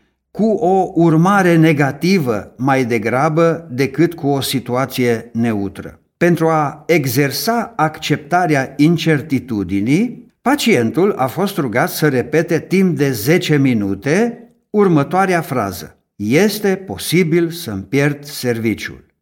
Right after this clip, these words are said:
Anxietatea sa a crescut inițial la opt unități subiective de distres, dar a scăzut treptat până la nivelul doi.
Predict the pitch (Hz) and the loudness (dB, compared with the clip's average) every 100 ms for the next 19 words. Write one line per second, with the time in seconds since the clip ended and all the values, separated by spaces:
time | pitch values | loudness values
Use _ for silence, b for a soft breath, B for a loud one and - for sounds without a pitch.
0 | _ 151 156 151 - 143 143 202 208 170 | _ 2 2 2 2 0 2 -2 0 -2
1 | - 170 160 143 - 147 147 135 123 - | 0 0 0 -2 -2 -2 0 -2 -2 -2
2 | 165 185 180 - 170 156 139 - 127 151 | 0 0 0 0 4 4 2 0 0 2
3 | 156 110 - 120 110 - _ 170 208 - | 0 -2 -6 -6 -6 -8 _ -2 0 -2
4 | - 143 127 117 - 135 135 - - _ | -6 -2 0 0 -2 -2 -2 -6 -12 _
5 | - - 151 135 139 120 - 147 143 117 | -16 -4 -2 2 0 0 0 2 2 0
6 | 98 117 104 101 - 104 92 104 180 - | -2 -2 -2 -6 -8 -10 -6 -2 -2 -4
7 | - _ - 175 175 175 - 151 131 175 | -12 _ -4 0 2 0 0 -2 0 0
8 | 233 - 160 160 190 214 214 - 202 208 | -2 -2 -2 -2 -2 -2 -4 -4 0 2
9 | 190 151 160 160 123 147 147 139 127 107 | 2 2 2 2 2 2 2 4 0 0
10 | 120 90 73 | -2 -2 -6